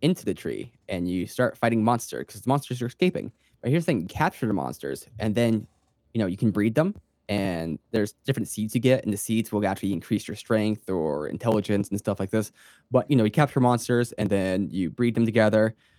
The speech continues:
Uh, there's slimes, there are, uh, uh, is it wa-, Wabu? Waterboo? Something like that. Uh, and it's a whole bunch of other ones there. But, uh, yeah, and it's one of those games where you beat the game,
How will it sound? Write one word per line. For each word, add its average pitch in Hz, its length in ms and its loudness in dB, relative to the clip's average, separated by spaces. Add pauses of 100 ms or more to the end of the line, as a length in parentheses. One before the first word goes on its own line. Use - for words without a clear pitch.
(280)
Uh, 80 260 -4
there's 90 220 -2
slimes, 113 960 2
there 69 300 0
are, 64 380 -4
uh, 60 180 -4 (540)
uh, 64 200 -6 (300)
is 110 100 -10
it 65 80 -2
wa-, 73 300 -4
Wabu? 180 360 0
Waterboo? 170 420 0 (140)
Something 151 260 -2
like 156 60 -2
that. 165 220 -2 (460)
Uh, 95 280 2 (160)
and 117 140 6
it's - 80 0
a - 20 4
whole 320 100 6
bunch - 160 2
of 165 60 8
other 127 140 6
ones 123 180 2
there. 131 220 0 (280)
But, 113 360 2
uh, 101 260 2 (160)
yeah, 160 140 4 (260)
and 104 340 4 (400)
it's - 140 -2
one 170 100 4
of 185 80 4
those 131 120 4
games 120 380 4
where 104 300 6
you 107 440 4
beat 127 260 -2
the 113 60 -2
game, 107 400 0